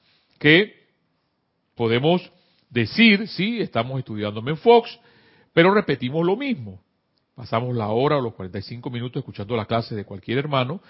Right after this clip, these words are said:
y después a la media hora o a los quince minutos o al minuto siguiente de haber salido de la clase, ya estoy pensando diferente.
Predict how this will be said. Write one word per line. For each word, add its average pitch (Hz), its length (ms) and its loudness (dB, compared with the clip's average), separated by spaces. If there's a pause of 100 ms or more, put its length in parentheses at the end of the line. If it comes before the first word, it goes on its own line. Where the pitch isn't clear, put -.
(500)
y 185 140 2
después 196 320 8
a 185 80 12
la 156 80 10
media 180 320 8
hora 180 320 6
o 170 80 2
a 127 60 0
los 117 100 -4
quince 190 300 2
minutos 170 420 0
o 123 180 0
al 113 160 0
minuto 175 480 0
siguiente 180 520 0
de 147 60 2
haber 151 120 2
salido 165 220 -4
de 160 60 2
la 156 100 2
clase, 180 380 2
ya 185 240 8
estoy 151 360 -4
pensando 165 560 0
diferente. 139 840 4